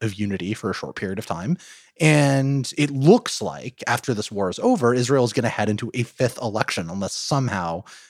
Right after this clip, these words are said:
things cool down and the opposition gets it back together. But, like, kinda seems like the violence saved his political skin.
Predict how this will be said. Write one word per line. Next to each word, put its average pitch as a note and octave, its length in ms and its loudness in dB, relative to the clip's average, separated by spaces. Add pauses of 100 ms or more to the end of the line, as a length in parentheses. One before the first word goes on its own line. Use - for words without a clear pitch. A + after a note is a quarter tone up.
things C3+ 200 2
cool A#2+ 180 0
down G#2 240 2
and G2 100 -2
the G2+ 60 -2
opposition F#2+ 460 -2
gets G2 160 -6
it G2+ 80 -8
back F#2 160 -6
together. B2 420 4
But, A2+ 260 2
like, G2 200 -4 (1080)
kinda B3+ 340 8
seems A3 480 4
like A2+ 200 2
the G#2+ 80 2
violence G2+ 560 2
saved - 680 -2
his A#2 200 0
political - 480 -2
skin. - 720 0